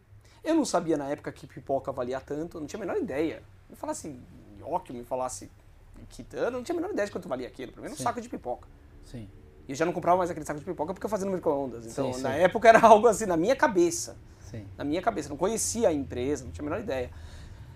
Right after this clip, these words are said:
Speaker 1: E ela vem e me fala que tava vendendo a empresa, falou que o marido tava desaparecido,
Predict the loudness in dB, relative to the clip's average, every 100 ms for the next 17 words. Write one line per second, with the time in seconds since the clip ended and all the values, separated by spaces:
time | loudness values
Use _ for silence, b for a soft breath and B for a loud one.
0 | -6 0 2 4 2 -2 -4 0 4 6
1 | 6 4 2 0 0 -2 -2 -2 -2 -2
2 | -2 0 0 0 0 0 0 0 -2 -2
3 | -2 -2 -4 -4 2 4 4 0 -6 -6
4 | -4 -4 -2 -2 -4